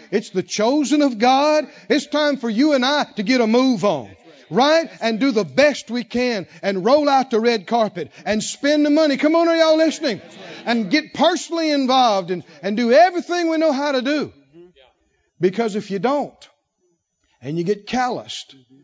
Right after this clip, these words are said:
and everything is just acceptable and okay, then what has happened is your fervor and love has cooled. Your love for God and his things is not what it used to be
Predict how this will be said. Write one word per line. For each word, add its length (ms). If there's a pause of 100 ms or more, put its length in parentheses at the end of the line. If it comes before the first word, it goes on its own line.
(920)
and 160
everything 680
is 140
just 640 (240)
acceptable 840
and 100
okay, 400 (220)
then 280
what 160
has 200
happened 520 (520)
is 260
your 200
fervor 580
and 220
love 840 (380)
has 280
cooled. 400 (1300)
Your 260
love 540 (180)
for 140
God 340
and 100
his 140
things 420
is 260
not 360
what 140
it 100
used 260
to 60
be 220